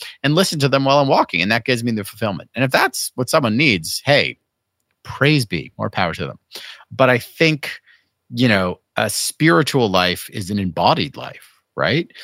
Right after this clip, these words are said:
The whole idea is that you're not separating yourself from the world, that you're actually engaging with it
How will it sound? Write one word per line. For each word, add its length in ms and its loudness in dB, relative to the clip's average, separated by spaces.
The 180 0
whole 280 4
idea 420 2
is 160 -2
that 160 -6
you're 120 -2
not 400 0
separating 920 0
yourself 500 -2
from 280 -4
the 80 -6
world, 380 -2
that 100 -6
you're 160 -2
actually 400 -2
engaging 640 -2
with 200 -10
it 120 -10